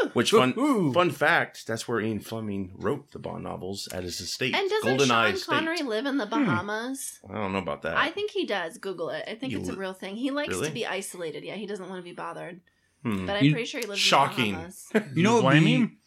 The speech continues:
Speaker 1: Hmm?
Speaker 4: You blame him?
Speaker 1: Yeah.
Speaker 3: I'm looking.
Speaker 4: I don't want, I, I've got money and I don't want a people. Huh? Uh,
Speaker 2: You know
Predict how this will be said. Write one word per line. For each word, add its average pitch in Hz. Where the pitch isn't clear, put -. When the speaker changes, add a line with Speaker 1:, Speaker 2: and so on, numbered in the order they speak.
Speaker 1:
Hmm? 151
Speaker 4:
You 156
blame 160
him? 240
Speaker 1:
Yeah. 117
Speaker 3:
I'm 294
looking. 214
Speaker 4:
I 180
don't 185
want, 180
I, 170
I've 143
got 135
money 135
and 123
I 117
don't 123
want 120
a -
people. 107
Huh? 113
Uh, 117
Speaker 2:
You 170
know 170